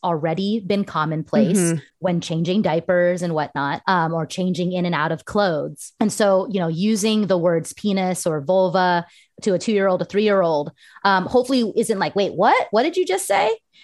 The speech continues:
Speaker 1: And so now you're just connecting that these words that I've been teaching you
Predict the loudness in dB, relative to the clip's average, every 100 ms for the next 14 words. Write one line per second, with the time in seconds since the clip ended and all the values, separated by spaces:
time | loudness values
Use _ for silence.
0 | -6 -2 0 4 4 6 4 2 0 2
1 | 4 2 0 -4 -4 -2 -4 -2 -2 2
2 | 0 -2 -8 -2 0 -2 -2 0 2 4
3 | 2 -2 -4 -2 0 2 2 -2 -2 0
4 | 2 -2 -4 -4 -2 -2 -2 -4 -6 -6
5 | -6